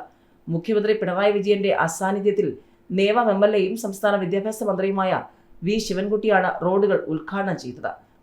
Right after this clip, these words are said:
മന്ത്രി പി എ മുഹമ്മദ് റിയാസ് അധ്യക്ഷത വഹിച്ചു. മുഖ്യമന്ത്രി പിണറായി വിജയൻ പരിപാടിയിൽ നിന്നും വിട്ടുനിന്നതിന്റെ കാരണം വ്യക്തമല്ല.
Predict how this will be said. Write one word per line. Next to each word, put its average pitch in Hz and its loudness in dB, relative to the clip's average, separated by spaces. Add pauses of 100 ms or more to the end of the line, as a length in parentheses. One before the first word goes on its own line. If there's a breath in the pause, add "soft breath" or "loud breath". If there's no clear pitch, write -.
മന്ത്രി 170 0
പി 185 -4
എ 196 0
മുഹമ്മദ് 196 -2
റിയാസ് 196 0
അധ്യക്ഷത 170 -4
വഹിച്ചു. 131 -8 (460 soft breath)
മുഖ്യമന്ത്രി 269 0
പിണറായി 226 2
വിജയൻ 208 2
പരിപാടിയിൽ 208 4
നിന്നും 202 2
വിട്ടുനിന്നതിന്റെ 202 -2
കാരണം 180 0
വ്യക്തമല്ല. 139 -4